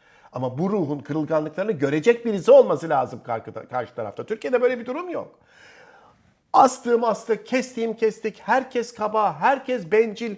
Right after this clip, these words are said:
herkes kendine yontuyor, herkes kazanmak istiyor. Trafikte bile "Önce ben geçmek istiyorum." diyen insanlar.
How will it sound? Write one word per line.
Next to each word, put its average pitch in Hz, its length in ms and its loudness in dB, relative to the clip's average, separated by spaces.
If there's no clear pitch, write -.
herkes 285 500 4
kendine 226 380 0
yontuyor, 214 400 0
herkes 311 440 0
kazanmak 240 420 0
istiyor. 214 200 -2
Trafikte 294 480 2
bile 247 100 2
"Önce 320 400 2
ben 320 200 4
geçmek 220 360 -4
istiyorum." 175 360 -10
diyen 180 180 -6
insanlar. 151 560 -6